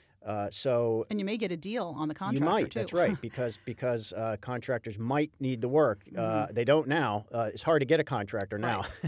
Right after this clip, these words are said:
Speaker 1: Right.
Speaker 2: <laughs>
Speaker 1: That is true.
Speaker 2: Because there's so much work going on. But, uh, these things change. And, you know, I'm gonna, I haven't, uh, reported this part of the story yet, but, um, real estate is another thing to think about. So, um, y-,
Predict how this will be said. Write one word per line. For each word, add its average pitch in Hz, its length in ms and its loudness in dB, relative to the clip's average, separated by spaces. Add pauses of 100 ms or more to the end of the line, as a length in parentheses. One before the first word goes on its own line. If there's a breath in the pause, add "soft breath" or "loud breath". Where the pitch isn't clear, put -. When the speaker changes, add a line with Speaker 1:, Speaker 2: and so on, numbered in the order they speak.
(100)
Speaker 1:
Right. 156 100 -2 (180)
Speaker 2:
<laughs> - 180 -18
Speaker 1:
That 175 120 0
is 254 140 -4
true. 214 140 -4
Speaker 2:
Because 139 180 2
there's 131 160 2
so - 160 0
much 123 220 0
work 143 180 2
going 98 260 -4
on. 98 200 -4
But, 98 320 -4
uh, 110 180 -4
these 156 220 0
things 190 160 -2
change. 131 440 -4
And, 156 240 2
you 190 60 0
know, 180 240 4
I'm 143 160 2
gonna, 156 240 0
I 131 100 0
haven't, 147 320 -2
uh, 135 120 2
reported 120 400 -2
this 147 180 0 (260)
part 156 200 2
of 160 60 0
the 156 60 -4
story 160 360 -2
yet, 156 180 0
but, 117 220 0 (400 loud breath)
um, 123 160 2
real 180 160 6
estate 113 320 0
is 113 100 -4
another 113 200 -4
thing 113 160 -6
to 101 60 -2
think 101 220 -6
about. 92 340 -6
So, 110 380 -2 (380 soft breath)
um, 107 540 -2 (140)
y-, - 200 -14